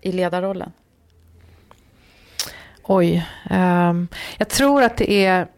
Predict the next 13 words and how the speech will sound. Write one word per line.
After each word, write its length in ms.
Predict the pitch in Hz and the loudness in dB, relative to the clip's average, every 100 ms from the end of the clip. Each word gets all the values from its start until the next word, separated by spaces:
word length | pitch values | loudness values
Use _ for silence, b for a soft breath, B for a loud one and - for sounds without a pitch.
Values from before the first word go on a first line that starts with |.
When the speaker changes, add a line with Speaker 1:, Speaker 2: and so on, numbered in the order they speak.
| _ _ _ _ _ _ _ _ _ _ _ _ - | _ _ _ _ _ _ _ _ _ _ _ _ -20
Speaker 2:
en 260 | - 214 196 | -8 -6 -4
del, 440 | 202 190 180 175 - | -4 -2 -4 -6 -8
eh, 320 | 196 180 160 | -8 -6 -6
samtal, 720 | 165 - 208 135 - 285 226 | -4 -4 -4 -6 -6 -4 -4
skulle 200 | - - | -6 -12
jag 80 | 165 | -10
säga. 320 | - - 170 - _ _ | -10 -10 -10 -12 _ _
De 300 | 202 214 220 | -12 -10 -8
kan 160 | 220 | -8
vara 100 | 202 | -6
ganska 240 | 180 170 170 | -6 -8 -12
tuffa. 460 | - - - - - _ b b b b b b b - | -12 -12 -12 -14 -14 _ b b b b b b b -20
Eh, 80 | - | -18